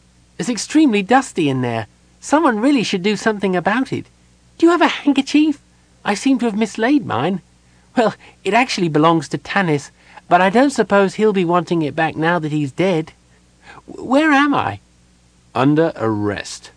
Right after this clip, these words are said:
said Gerard. Laying firm hands upon the Kenda, the knight hauled him down the stairs.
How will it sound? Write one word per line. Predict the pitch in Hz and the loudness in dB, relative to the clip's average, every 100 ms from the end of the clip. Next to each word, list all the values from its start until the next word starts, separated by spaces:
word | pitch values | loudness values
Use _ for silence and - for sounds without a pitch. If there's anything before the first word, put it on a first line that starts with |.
| _ | _
said | - 87 | -12 -10
Gerard. | 101 92 87 78 - - _ _ _ _ _ _ - | -6 -6 -6 -8 -14 -20 _ _ _ _ _ _ -10
Laying | 104 104 98 | -4 -4 -4
firm | - 107 92 | -2 -2 0
hands | 120 117 98 | -2 -2 -4
upon | 98 127 110 101 | -6 -2 -2 -2
the | 101 | -4
Kenda, | 131 113 101 92 - _ - | -2 -2 -2 -6 -10 _ -8
the | |
knight | 104 113 107 - | -2 -2 -2 -10
hauled | - 123 117 101 | -8 -2 -2 -2
him | 90 | -6
down | 90 90 | -6 -6
the | 85 | -10
stairs. | - 98 80 73 - | -10 -10 -10 -12 -20